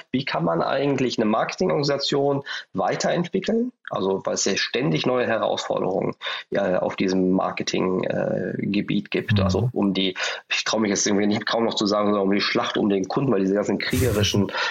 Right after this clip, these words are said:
Speaker 1: äh, Bilder
Speaker 2: Mhm.
Speaker 1: jetzt natürlich anders konnotiert sind. Die, ähm, aber das ist ja schon die größte Markt-,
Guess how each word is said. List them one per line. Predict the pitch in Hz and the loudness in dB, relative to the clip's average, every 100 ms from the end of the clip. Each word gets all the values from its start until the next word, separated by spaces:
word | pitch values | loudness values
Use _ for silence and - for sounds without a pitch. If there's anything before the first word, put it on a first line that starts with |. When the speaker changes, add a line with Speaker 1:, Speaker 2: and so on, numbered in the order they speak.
| - | -4
Speaker 1:
äh, | - 104 101 - - - | -2 0 0 -4 -8 -4
Bilder | 113 117 | 0 2
Speaker 2:
Mhm. | 107 | 2
Speaker 1:
jetzt | 104 101 | 2 2
natürlich | 98 110 101 - - | 0 2 0 0 0
anders | 113 101 | 0 0
konnotiert | - 107 98 - 131 135 | -2 -2 -2 0 0 0
sind. | - 90 127 - - - - | 0 -2 -4 -4 -6 -6 -2
Die, | 113 110 | 0 2
ähm, | - 107 104 101 98 98 95 _ _ _ _ _ | 2 0 2 2 2 0 -2 _ _ _ _ _
aber | - 113 110 113 | -4 -2 -2 -2
das | - 110 - 120 151 | -4 -4 -4 -2 -2
ist | 143 | -2
ja | 123 | 0
schon | 135 | 0
die | 120 | 0
größte | 107 113 143 - 151 | 0 2 0 0 -2
Markt-, | 123 113 110 131 156 - | 0 2 2 0 -2 -8